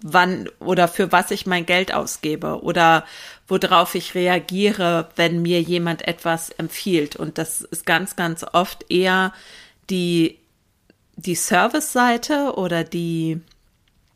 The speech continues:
ja, eben die emotionale Seite, als dass es die harten Fakten sind. Und jetzt ist natürlich die Frage,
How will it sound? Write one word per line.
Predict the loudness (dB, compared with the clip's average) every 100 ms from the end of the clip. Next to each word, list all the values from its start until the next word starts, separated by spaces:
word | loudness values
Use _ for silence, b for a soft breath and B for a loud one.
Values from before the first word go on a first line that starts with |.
| -10
ja, | 0 2 2
eben | 2 2 2
die | 0
emotionale | 0 -2 -2 -4 -2 2 2 2
Seite, | 0 2 2 0 -2
als | -2 -4 -4
dass | -4 -4
es | -8
die | -6 -4
harten | -4 -6
Fakten | -10 -10 -10 -12 -16
sind. | -14 -14 -14 -20 _ B B B B B
Und | -2 2
jetzt | 4 4 0
ist | 0
natürlich | 2 2 2 4 2 0
die | -6
Frage, | 2 4 4 0